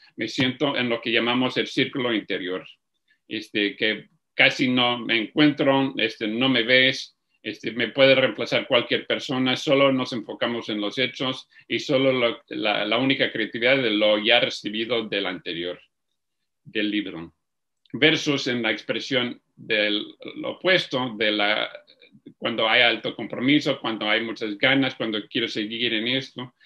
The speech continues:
es el, se reporta un alto nivel de relación conmigo mismo. Estoy en lo abundante de, lo, de, de mí,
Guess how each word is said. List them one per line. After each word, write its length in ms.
es 280
el, 400
se 240
reporta 800
un 220
alto 600
nivel 500
de 80
relación 420
conmigo 360
mismo. 520
Estoy 340
en 120
lo 120
abundante 640
de, 120
lo, 240
de, 400
de 80
mí, 360